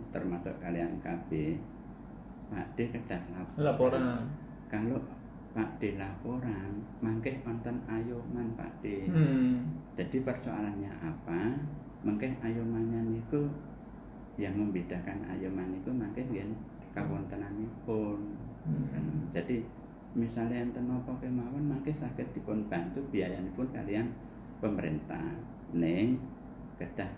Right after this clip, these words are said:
Speaker 2: Lapor.
Speaker 1: Wonten laporan,
Speaker 2: Laporan,
Speaker 1: Pak
Speaker 2: ya.
Speaker 1: D. Terus yang kedua, anu, gini, gini. Lah, itu dia terus lambat laun bisa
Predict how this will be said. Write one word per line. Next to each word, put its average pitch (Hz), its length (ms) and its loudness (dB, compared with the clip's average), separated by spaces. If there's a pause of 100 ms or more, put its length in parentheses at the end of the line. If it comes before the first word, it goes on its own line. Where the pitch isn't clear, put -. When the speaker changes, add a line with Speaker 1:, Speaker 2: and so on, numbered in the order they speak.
(340)
Speaker 2:
Lapor. - 400 0
Speaker 1:
Wonten 104 220 -2
laporan, 104 420 -4
Speaker 2:
Laporan, - 320 2
Speaker 1:
Pak 123 240 -2
Speaker 2:
ya. 123 60 -4
Speaker 1:
D. - 80 -6 (960)
Terus 87 320 -4
yang 82 200 0
kedua, - 460 -4 (920)
anu, 82 500 0 (420)
gini, 90 220 -4
gini. 82 200 -2 (200)
Lah, 85 160 0 (300)
itu 113 300 2
dia 135 260 2 (100)
terus - 460 -2 (540)
lambat 110 340 4
laun 147 280 4
bisa - 280 0